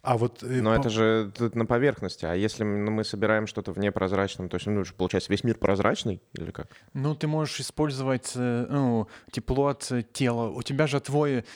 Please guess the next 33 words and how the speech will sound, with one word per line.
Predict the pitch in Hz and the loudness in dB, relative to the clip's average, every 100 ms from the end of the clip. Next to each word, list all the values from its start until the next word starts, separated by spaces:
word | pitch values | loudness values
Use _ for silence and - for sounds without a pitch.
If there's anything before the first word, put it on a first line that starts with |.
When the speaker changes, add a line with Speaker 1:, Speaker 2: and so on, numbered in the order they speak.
| - | -10
Speaker 3:
вот | 127 131 | -2 -2
организм, | 131 147 147 123 127 | 0 2 2 2 2
он, | 123 120 | 4 4
э, | 117 110 - - - - | 4 0 -4 -20 -8 0
работает, | 117 127 240 233 120 101 123 | 2 4 0 0 -4 -4 -2
и | 123 123 | 0 2
он, | 127 131 127 | 2 2 2
э, | 123 120 117 113 110 104 | 2 2 0 0 0 -2
получает | 127 117 151 160 - | -2 -2 0 0 0
энергию. | 139 123 110 110 113 117 - - _ | 2 2 2 0 -2 -2 -8 -20 _
Вот. | 113 107 104 90 - | -8 -4 -2 -4 -6
И | 107 | -6
с-, | 101 - | -6 -4
ну, | 127 120 113 | 0 2 2
и, | |
собственно, | 110 120 123 120 92 - | -2 -4 -2 -2 -4 -4
это | - 131 | -2 -2
говорит | 123 135 131 | 0 2 0
о | 123 | -2
том, | - 190 | 0 0
что | 208 - 131 120 - - - | 0 0 2 2 -2 -10 -4
это | 131 127 | -2 0
возможно, | 120 127 185 185 135 | 0 0 0 0 2
и | 127 | 2
мы, | 127 127 - | 2 2 0
ну, | 147 120 | 0 2
и, | 113 127 | 2 0
и | 127 | 2
мы | 131 | 2
можем | 139 135 123 117 110 104 | 2 0 0 0 0 2
вот | 120 - - | 0 0 -6
получать | 117 - 123 - | -6 -2 -2 -2
энергию, | 110 160 202 143 127 113 107 | 0 0 0 0 0 2 0